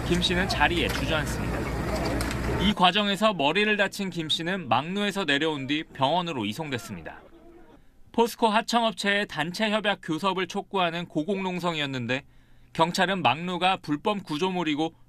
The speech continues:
통행까지 방해한다며 강제 진압에 나선 겁니다.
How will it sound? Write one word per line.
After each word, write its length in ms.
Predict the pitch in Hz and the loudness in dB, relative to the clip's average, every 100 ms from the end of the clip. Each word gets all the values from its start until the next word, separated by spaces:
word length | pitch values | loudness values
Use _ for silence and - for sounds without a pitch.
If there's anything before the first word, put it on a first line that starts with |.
| - | -4
통행까지 580 | 240 262 247 220 190 | -2 -2 0 0 0
방해한다며 840 | 196 - 135 175 180 160 131 139 165 | -2 -2 0 0 0 0 -2 0 -2
강제 360 | - 131 143 185 | -2 -4 -2 -4
진압에 360 | 175 175 117 | -2 -2 -2
나선 280 | 95 98 147 | -2 -2 -2
겁니다. 440 | 117 90 80 - | -6 -8 -16 -20